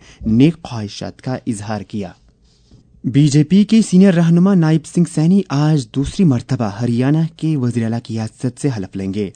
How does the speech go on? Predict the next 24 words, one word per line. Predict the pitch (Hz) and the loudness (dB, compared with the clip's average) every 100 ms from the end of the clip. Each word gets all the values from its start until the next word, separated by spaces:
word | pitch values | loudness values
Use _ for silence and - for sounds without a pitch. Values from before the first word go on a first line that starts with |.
| _ - - | _ -20 -4
हलफ | 123 107 | -2 -2
बर्दारी | 107 110 107 | -4 -6 -8
की | 107 | -8
तकरीब | - 104 113 123 | -10 -10 -8 -6
पंचकूला | 123 107 - 110 113 | -6 -8 -8 -8 -8
के | - | -8
शालीमार | 120 104 104 104 101 | -8 -8 -8 -6 -8
ग्राउंड | 92 104 131 | -10 -4 -2
में | 139 | -2
होगी। | 127 123 185 269 - - - | -2 0 2 0 -2 -8 -4
इस | 190 | -2
तकरीब | - 156 175 185 | -4 -4 -2 0
में | |
वजीर | 175 147 135 | 0 0 -2
आजम | 143 151 | -2 -4
नरेंद्र | 120 110 104 | -4 -4 -4
मोदी | 104 104 98 | -4 -4 -4
भी | 113 | -4
शिरकत | - 107 104 - | -6 -8 -10 -10
कर | 98 | -10
रहे | 98 101 | -10 -10
हैं। | 101 98 - _ - - - - | -8 -10 -12 _ -20 -20 -6 -4
इससे | 123 117 - | -2 -6 -6
कबल | 110 113 | -6 -6